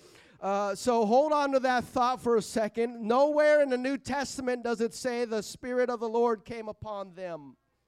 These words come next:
or him or her. But in a similar s-, instance, uh, we see many of the people that we did not mention, uh,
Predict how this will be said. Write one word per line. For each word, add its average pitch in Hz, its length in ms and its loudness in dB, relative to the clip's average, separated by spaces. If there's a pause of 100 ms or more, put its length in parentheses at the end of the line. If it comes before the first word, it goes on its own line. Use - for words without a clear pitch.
(100)
or 175 140 -8
him 170 540 -6
or 156 200 -12
her. 151 380 -12 (3750)
But 226 220 -2
in 247 140 0
a 226 80 0
similar 254 680 0
s-, - 280 -14
instance, - 840 -8 (640)
uh, 196 420 -4
we 202 220 -6
see 254 500 -4 (420)
many 233 340 -2
of 226 60 -4
the 233 100 -2
people 240 340 -4
that 220 180 -4
we 208 140 -4
did 220 200 -4
not 233 240 -8
mention, 233 680 -6 (680)
uh, 190 320 -4